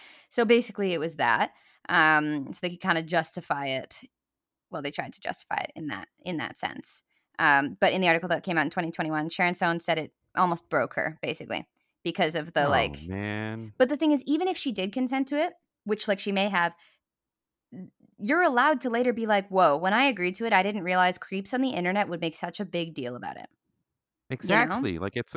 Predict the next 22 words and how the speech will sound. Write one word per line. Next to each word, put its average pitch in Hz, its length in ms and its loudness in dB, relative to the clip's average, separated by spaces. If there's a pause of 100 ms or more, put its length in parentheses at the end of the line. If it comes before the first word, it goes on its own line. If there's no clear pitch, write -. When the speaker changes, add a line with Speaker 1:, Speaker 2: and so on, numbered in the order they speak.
Speaker 2:
it 113 120 -6
can 135 200 -2
Speaker 1:
It 240 80 4
can 294 140 6
still 262 240 2
Speaker 2:
constantly 247 240 -2
Speaker 1:
hurt - 120 0
you, - 80 -6
Speaker 2:
change. - 200 -12
Speaker 1:
right? 190 360 -2 (880)
Speaker 2:
Yeah. 80 400 0 (220)
Speaker 1:
Yeah. 185 200 -2 (120)
Speaker 2:
And, 95 260 -2 (120)
yeah, 85 280 -2 (120)
I 107 80 -4
mean, 110 140 0
that's - 440 -4 (960)
so - 240 -6
gross. 71 440 -4
It's, - 220 -6
like, 95 160 -4
the, 95 140 -2